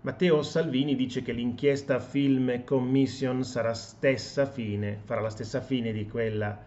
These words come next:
russa. E dice questo: "Stanno cercando i soldi in Russia e in Svizzera da tre anni e non troveranno una lira né in Russia né in Svizzera. Questa inchiesta farà la stessa fine."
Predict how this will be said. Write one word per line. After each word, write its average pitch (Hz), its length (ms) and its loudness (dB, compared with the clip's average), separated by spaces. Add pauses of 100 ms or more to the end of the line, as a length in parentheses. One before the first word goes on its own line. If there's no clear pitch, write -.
(800)
russa. 113 680 0 (240)
E 151 80 -4
dice 151 300 -2
questo: 107 500 -8
"Stanno 165 300 0
cercando 165 460 0
i 139 40 2
soldi 170 380 2
in 131 100 4
Russia 107 600 -8
e 147 80 -2
in 143 140 2
Svizzera 110 580 -4
da 123 120 -2
tre 143 280 0
anni 92 420 -6 (280)
e 135 80 -2
non 156 160 2
troveranno 160 580 2
una 160 200 0
lira 113 280 0
né 131 140 0
in 135 160 2
Russia 127 580 -2
né 143 120 -2
in 127 120 0
Svizzera. 107 600 -6 (500)
Questa 160 380 0
inchiesta 165 720 0
farà 120 260 0
la 120 120 0
stessa 107 600 -8
fine." 120 720 -4